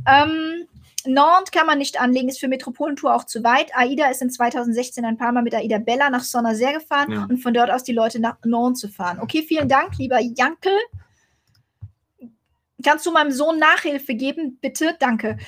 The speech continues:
Speaker 1: Wir sind mal mit dem Flixbus von Rotterdam nach Amsterdam gefahren. Billig, aber anstrengend auf der <laughs> Metropolentour. Gibt's
Speaker 2: Das
Speaker 1: auch per
Speaker 2: geht?
Speaker 1: Landausflug, aber geht, ja. Flixbus geht immer. Ähm,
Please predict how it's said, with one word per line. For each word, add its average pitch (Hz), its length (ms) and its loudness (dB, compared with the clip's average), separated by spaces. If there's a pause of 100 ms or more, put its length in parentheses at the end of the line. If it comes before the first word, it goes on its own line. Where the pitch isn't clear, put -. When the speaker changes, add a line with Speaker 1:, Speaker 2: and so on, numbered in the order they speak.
(160)
Speaker 1:
Wir 285 160 2
sind 359 160 0
mal 349 140 2
mit 330 120 -2
dem 311 120 -4
Flixbus - 640 -4
von 294 140 -2
Rotterdam 285 540 4
nach 262 140 0
Amsterdam 247 520 -2
gefahren. 254 460 -2
Billig, 302 360 -2
aber 247 200 4
anstrengend 285 500 -6
auf 247 120 -2
der - 120 -2
<laughs> - 0 -
Metropolentour. 285 960 0 (1160)
Gibt's 240 200 -2
Speaker 2:
Das 285 80 6
Speaker 1:
auch 240 60 2
per 220 100 4
Speaker 2:
geht? 262 60 4
Speaker 1:
Landausflug, 254 800 0
aber 214 140 -4
geht, 208 320 -8
ja. - 340 -6
Flixbus 220 420 -10
geht - 160 -16
immer. 208 300 -6 (1300)
Ähm, 226 500 2